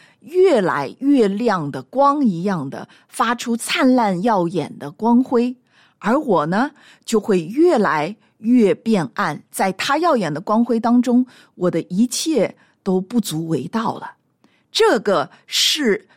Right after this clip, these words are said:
施洗约翰让我们看到的一个终极的生命的对比，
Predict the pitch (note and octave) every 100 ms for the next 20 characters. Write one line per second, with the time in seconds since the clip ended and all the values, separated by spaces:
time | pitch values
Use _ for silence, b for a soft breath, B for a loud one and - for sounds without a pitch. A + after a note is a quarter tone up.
0 | b - - G4+ G4+ E3+ F#3+ A3+ A#3+ B3
1 | D#3+ - - B3+ F3+ C3 C#3+ D3 - -
2 | D#4+ C#4 F#3 G3+ D#3 C3 B2+ F3 G#3 F3
3 | - - F4 F4 F4 D#4 - E3 F3 -
4 | - - G3+ G3+ D#3+ C3 - D3 C3+ A#2+
5 | -